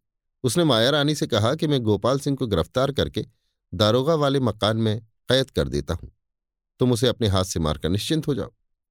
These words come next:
ये सुनकर माया रानी बहुत ही खुश हुई और भूतनाथ ने भी वो काम बड़ी खुशी के साथ किया, बल्कि इसके इनाम में अजायब घर की ताली माया रानी से ले ली। कमलिनी, क्या अजायब घर की ताली भूतनाथ ने ले ली? गोपाल सिंह,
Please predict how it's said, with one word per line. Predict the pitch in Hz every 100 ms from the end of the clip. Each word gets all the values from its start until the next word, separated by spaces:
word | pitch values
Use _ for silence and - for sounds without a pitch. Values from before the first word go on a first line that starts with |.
| _
ये | 131
सुनकर | 147 143 151
माया | 143 107 117
रानी | 117 147
बहुत | 127 92 165
ही |
खुश | 185 160 175
हुई | 170
और | 156 113
भूतनाथ | 101 127 123 120 113 123
ने | 120
भी | 95 156
वो | 143
काम | - 113 101
बड़ी | 92
खुशी | 90 98 -
के | 143
साथ | - 139 -
किया, | - - _ _ _ _ _ _ _ _ _ -
बल्कि | 120 170 180 156
इसके | - 175
इनाम | 151 117 156
में | 160
अजायब | 123 120 131 139
घर | 98 107
की | 107 143 160 _ _
ताली | - 73 110 151 95 _ 82
माया | 82 87
रानी | 71 71 73
से | -
ले | 78
ली। | 151 - _ _ _ _ _ _ _ _ _ -
कमलिनी, | 117 110 73 60 - _ _ _ _ _ _
क्या | - 151
अजायब | 95 110 170 170
घर | 147 147
की | 185
ताली | - 151 170
भूतनाथ | 92 87 165 226 -
ने | 247
ले | 247
ली? | 92 - _ _ _ _ _ _ _ _ _ -
गोपाल | 113 120 98 76
सिंह, | - -